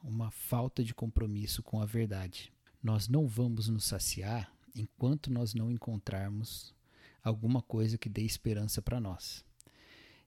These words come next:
E essa coisa que nos dá esperança pode ser falsa. Pode ser uma informação inverídica. E isso vai nos fazer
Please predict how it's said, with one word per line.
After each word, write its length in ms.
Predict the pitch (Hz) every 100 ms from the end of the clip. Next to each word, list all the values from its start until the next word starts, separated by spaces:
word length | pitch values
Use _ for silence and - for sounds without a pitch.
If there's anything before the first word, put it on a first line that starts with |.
| -
E 320 | - 139 135
essa 260 | 156 -
coisa 300 | - 131 113
que 120 | 113 113
nos 120 | 104
dá 100 | 104
esperança 500 | - - 117 160 120
pode 200 | 113 110
ser 120 | 135
falsa. 460 | - 185 - - - _ _ _ _ _ _ _ _ _ - - - - - _ -
Pode 260 | 110 101
ser 400 | - 101 98 104
uma 1000 | 113 110 113 117 113 107 101 95 95 98 - _
informação 800 | 110 110 113 104 104 - - 107 107 117 123 127 120 110 110 - _ -
inverídica. 800 | 113 104 120 131 113 98 - - - _ _ _ _ _ - _ - - - - - - - -
E 340 | 101 101 98
isso 220 | 101 -
vai 160 | 120 110
nos 200 | 107 -
fazer 760 | 117 101 101 107 110 120 127